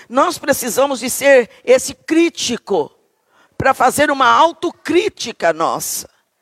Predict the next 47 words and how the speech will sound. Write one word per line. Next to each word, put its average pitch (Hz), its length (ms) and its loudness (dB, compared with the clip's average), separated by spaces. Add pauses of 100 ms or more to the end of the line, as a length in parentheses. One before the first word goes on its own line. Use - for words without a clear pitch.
(120)
Não 185 180 0
é? 254 240 2 (240)
De 208 100 -2
vez 220 260 0
em 214 120 -6
quando 208 280 0
é 214 80 0
bom 190 200 -2
saber. 143 480 -2 (200)
Quando 226 240 0
o 226 60 4
meu 214 160 -2
filho 190 440 -2
do 190 120 0
meio, 170 480 0 (260)
adolescente, 180 760 -2
eu 170 80 2
perguntei 180 520 0
pra 165 220 0
ele, 180 320 0 (1700)
é, 143 460 -2 (500)
porque - 220 -6
adolescente, 220 1000 -2 (120)
se - 120 -12
bem 233 160 -6
que - 100 -10
o - 20 -12
meu 233 120 -4
filho 247 140 -8
não 247 80 -14
teve 202 180 -2
crise 190 200 -2
de 165 60 2
adolescente, 160 520 0
nada 139 240 -2
não, 160 160 -2
também 160 260 -4
não 143 120 -10
tive, 165 420 -4 (160)
essas - 220 -10
coisas 160 160 -4
tudo 165 140 0
é 151 40 4
bobagem, 151 460 0
isso - 100 -6
é 190 60 0
tudo, 220 280 -4